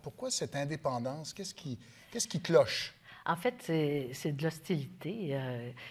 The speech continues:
Speaker 2: que Jeanne Mance a, a rencontrée à son arrivée, mais une hostilité à l'égard de leur installation sur l'île de Montréal. Le, le, le projet, euh, de la Société Notre-Dame,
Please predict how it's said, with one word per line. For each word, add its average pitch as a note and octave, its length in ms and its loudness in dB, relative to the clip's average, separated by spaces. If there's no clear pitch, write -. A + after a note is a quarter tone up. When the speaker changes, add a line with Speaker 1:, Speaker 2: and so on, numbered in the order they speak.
Speaker 2:
que D3+ 280 4
Jeanne C#3+ 280 2
Mance D#3 460 0
a, C3+ 260 -4
a D3 120 -4
rencontrée D#3+ 760 -2
à B2 60 -4
son C#3+ 260 -6
arrivée, C3 540 -6
mais F3 240 2
une F#3 160 2
hostilité F#3 760 0
à E3 100 4
l'égard G3 640 0
de D#3+ 100 2
leur E3+ 220 4
installation F3+ 1000 -2
sur - 260 2
l'île F3+ 220 4
de D#3 100 -2
Montréal. B2+ 380 -4
Le, F#3 140 8
le, F3 260 10
le F3+ 160 8
projet, F#3 880 4
euh, D3+ 340 4
de D3 540 2
la C#3+ 140 2
Société D#3 440 0
Notre-Dame, D#3 760 -2